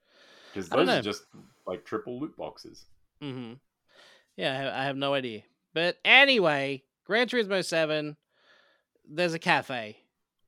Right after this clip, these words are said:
Speaker 1: A cafe, if you will.
Speaker 2: Uh, oh, fuck. Why didn't they call it the cafe?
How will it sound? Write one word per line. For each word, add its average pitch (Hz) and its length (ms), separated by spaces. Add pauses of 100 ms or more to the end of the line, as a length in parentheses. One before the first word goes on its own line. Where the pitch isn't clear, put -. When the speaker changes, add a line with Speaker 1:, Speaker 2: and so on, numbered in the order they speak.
(1300)
Speaker 1:
A 107 100
cafe, 95 640
if - 180
you 82 120
will. - 240 (300)
Speaker 2:
Uh, 135 160
oh, 139 280
fuck. - 680
Why 131 100
didn't 139 220
they 120 100
call 123 240
it 120 120
the - 120
cafe? 107 680